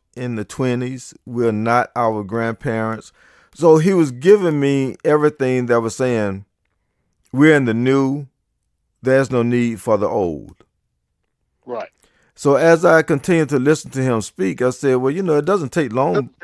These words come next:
Speaker 1: for you to get to the nineteen twenties." I said, "You already have public lynchings happening today."
Speaker 2: Right.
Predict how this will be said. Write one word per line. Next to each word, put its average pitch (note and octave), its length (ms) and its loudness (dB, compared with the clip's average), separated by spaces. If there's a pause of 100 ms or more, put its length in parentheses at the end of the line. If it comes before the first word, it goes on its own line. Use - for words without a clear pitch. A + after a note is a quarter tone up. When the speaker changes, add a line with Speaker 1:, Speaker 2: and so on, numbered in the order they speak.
(200)
Speaker 1:
for B2 200 -2
you A#2+ 200 0
to B2 80 0
get A2 260 0 (580)
to C3 120 -4
the G#2 140 -4
nineteen G#2 400 -4
twenties." A2+ 500 -10 (540)
I D#3+ 80 -2
said, A#2 320 -2
"You C3 200 2
already C#3 340 4
have C3+ 360 2
public A#2 340 -2
lynchings A2+ 440 -6
happening G#2 500 -4 (240)
today." C3+ 400 -4 (1040)
Speaker 2:
Right. A#2+ 300 -8